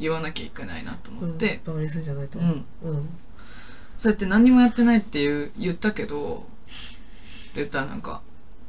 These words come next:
Speaker 1: 「そうやって深く物事を考えすぎよ」みたいなこと言うから、
Speaker 2: うんうん。
Speaker 1: 「いやいや、そうじゃないでしょ。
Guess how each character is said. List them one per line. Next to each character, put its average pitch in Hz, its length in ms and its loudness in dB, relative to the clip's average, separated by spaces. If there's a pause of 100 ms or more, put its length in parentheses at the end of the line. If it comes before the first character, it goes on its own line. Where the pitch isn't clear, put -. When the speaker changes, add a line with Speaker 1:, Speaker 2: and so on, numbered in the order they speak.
Speaker 1:
「そ - 140 -6
う 175 40 -6
や 170 40 -8
っ - 20 -8
て 170 240 -2 (320)
深 - 260 -4
く - 140 -8
物 208 240 4
事 202 320 0
を 143 60 4
考 294 240 -2 (180)
え 339 60 -6
す 320 160 -6
ぎ 277 240 -4
よ」 277 180 -6
み 220 120 -6
た 104 80 -6
い - 40 -4
な 233 60 -6
こ 214 120 -8
と - 120 -8
言 127 200 -4
う - 20 -8
か - 140 -10
ら、 156 300 -6
Speaker 2:
う 160 60 -6
ん - 40 -2
う - 20 0
ん。 143 80 -2 (1000)
Speaker 1:
「い 220 40 4
や 196 120 6
い - 20 6
や、 160 80 4
そ 311 200 -2
う - 20 2
じ 202 80 4
ゃ 147 60 2
な 151 160 -2
い 143 40 -4
で - 60 -4
し - 140 -6
ょ。 135 100 -6